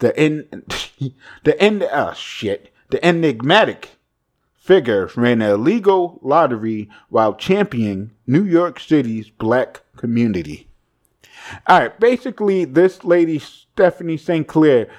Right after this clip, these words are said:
if you happen to ever heard the movie Harlem, Harlem. God damn, now I done forgot the name of the movie. 'Cause I, I love that movie. It's with Lauren Fishburne. Um, is it called Harlem?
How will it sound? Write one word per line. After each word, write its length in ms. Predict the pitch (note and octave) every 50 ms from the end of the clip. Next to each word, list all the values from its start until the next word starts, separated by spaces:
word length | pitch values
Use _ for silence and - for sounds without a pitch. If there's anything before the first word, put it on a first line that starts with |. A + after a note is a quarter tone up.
| - _ _ _ _ _ -
if 220 | E3 F3 F3 -
you 100 | F#3+ F#3+
happen 400 | F#3 E3+ G#3 G#3 G3+ G#3 G3 F3+
to 200 | E3+ E3 - -
ever 520 | F#3+ G#3 G3+ D#3+ D#3 D3+ D3 C#3+ C3+ - _ -
heard 280 | C#3+ F3 E3+ E3 D3
the 60 | D3+ D3+
movie 460 | D3+ D3+ D3+ D3 C3+ C#3+ C#3+ C3+ C3
Harlem, 500 | A2+ - D#3+ D#3 D3+ C#3 B2+ A#2+ G#2+ - -
Harlem. 420 | - A2 G#2 F#2 E2+ E2+ D#2+ D#2+ _ _ _ _ _ _ _ _ _ _ _ _ _ _ _ _ _ _ _ _ _ _
God 340 | - G#3 F3 D3 B2+ B2 A#2+
damn, 340 | C#3 C3+ C3 A#2 G#2+ G2 F#2 _ -
now 240 | C3 F3 F#3 D#3+
I 40 | C#3+
done 140 | C3 C3+ A#2+
forgot 380 | - - B2 A#2+ B2+ B2+ B2 -
the 100 | C3 A#2
name 280 | A#2 A#2 A#2+ B2 B2+
of 60 | A#2+
the 80 | A#2+ B2
movie. 420 | B2 G#2+ F#2+ F2+ E2 F2 E2+ E2 _ _ _ _ _ _ _ _ _ _ _ _ _ _ _ _ _ -
'Cause 180 | - B2 A2+ B2
I, 340 | C#3+ D#3+ C3+ G#2+ G2 A2+
I 20 | C3+
love 280 | C#3+ C3+ C#3 C3+ A2+
that 180 | - A2+ A2 G#2+
movie. 280 | G#2 G#2 G#2 F#2 G2+ G2+
It's 140 | G2+ -
with 140 | - A#2+ G2
Lauren 340 | E2+ A2 B2 B2+ B2+ A#2 G#2+
Fishburne. 840 | - - D3 C#3+ C#3 - - C3+ C#3 C3 C3 B2+ B2+ B2 B2 A#2+ A2 _ _ _ _ _ _ _ _ _ _ _ _ -
Um, 640 | - A2 A#2 A#2+ A#2 A#2 A2+ A2 G#2+ G#2+ G2+ - _ _ -
is 140 | E3 G3 D#4+
it 100 | F4+ F4+
called 260 | F#4 F#4 F#4+ F4+ E4
Harlem? 380 | F4+ F4+ F#4+ F#4+ F#4+ F4+ E4+